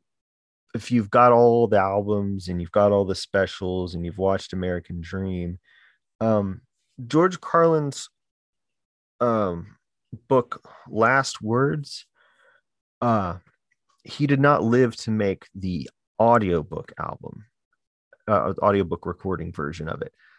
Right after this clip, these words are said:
So his brother Patrick has done it. And Patrick's voice is so much like George's that you forget you're not listening to George Carlin in that book.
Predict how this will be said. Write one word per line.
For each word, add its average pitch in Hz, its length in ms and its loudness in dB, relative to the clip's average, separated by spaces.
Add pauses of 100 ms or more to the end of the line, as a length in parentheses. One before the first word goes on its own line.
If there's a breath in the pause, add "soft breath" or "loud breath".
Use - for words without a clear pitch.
(100)
So - 260 2
his 101 120 0
brother 110 420 2
Patrick - 720 -4 (200)
has 87 160 -8
done - 240 -8
it. - 220 -20 (680)
And 92 200 -12
Patrick's - 840 -6 (460)
voice 110 600 -4 (120)
is 95 100 -4
so - 420 2
much 143 280 0
like 110 240 0
George's 107 680 -4 (1500)
that 101 500 0 (260)
you 113 160 2
forget 104 580 0
you're 95 120 -2
not 90 260 2
listening 82 400 -6
to - 120 -12
George - 360 -8
Carlin 80 560 -6 (760)
in 92 120 -2
that 78 260 -4
book. - 380 -10